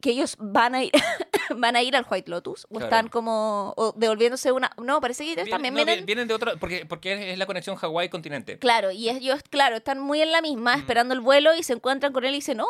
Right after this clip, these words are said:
Speaker 1: y dicen que en este resort alguien murió", y él está con cara de
Speaker 2: Y te,
Speaker 1: circunstancia.
Speaker 2: y le meten conversa como ha-, hacen los gringos. Yo, yo que soy bastante
Speaker 1: Los, sí, los
Speaker 2: introvertido,
Speaker 1: gringos son muy así.
Speaker 2: puta, que la sufría en los paraderos cuando me hablaban, como alguien me hablaba sin ninguna intención de hablar más que mientras llegaba la micro, y era como,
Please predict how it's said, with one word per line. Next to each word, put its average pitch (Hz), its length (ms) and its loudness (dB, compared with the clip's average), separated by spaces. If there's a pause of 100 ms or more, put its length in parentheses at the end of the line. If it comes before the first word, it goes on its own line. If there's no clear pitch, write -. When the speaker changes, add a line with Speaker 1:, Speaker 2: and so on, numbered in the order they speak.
(100)
Speaker 1:
y 330 40 0
dicen 320 280 -4
que 294 80 -6
en 277 60 -6
este 302 200 -8
resort 285 320 -2
alguien 285 240 -2
murió", 240 460 4
y 285 100 0
él 226 80 2
está 233 220 2
con 220 160 -4
cara 220 300 2
de 208 100 -2
Speaker 2:
Y 214 60 -4
te, 247 40 -6
Speaker 1:
circunstancia. 190 560 -4
Speaker 2:
y 156 60 0
le 156 40 0
meten 180 160 -4
conversa 214 340 -4
como 156 260 0
ha-, 160 200 -4
hacen 214 220 -8
los 175 80 -2
gringos. 151 340 -4
Yo, 135 320 -8
yo 165 220 -4
que - 80 -16
soy 147 280 -8
bastante 226 260 -4
Speaker 1:
Los, 226 80 2
sí, 175 80 -4
los 160 100 2
Speaker 2:
introvertido, 220 340 6
Speaker 1:
gringos 240 240 2
son 233 140 -4
muy 233 160 -6
así. 190 260 -8
Speaker 2:
puta, 151 200 -12
que 143 60 -8
la 135 60 -10
sufría 156 280 -4
en 160 60 0
los 143 80 -6
paraderos 160 380 0
cuando 147 220 -2
me 143 100 -2
hablaban, 151 320 2
como 143 160 -4
alguien 170 160 -4
me 156 60 -2
hablaba 151 380 0
sin 151 180 -8
ninguna 139 220 -6
intención 180 380 -8
de 196 180 -2
hablar 151 320 0
más 190 140 -4
que - 100 -14
mientras 160 200 -8
llegaba 160 200 -4
la 175 100 -4
micro, 202 220 -8
y 185 60 -4
era 156 80 -6
como, 139 220 -4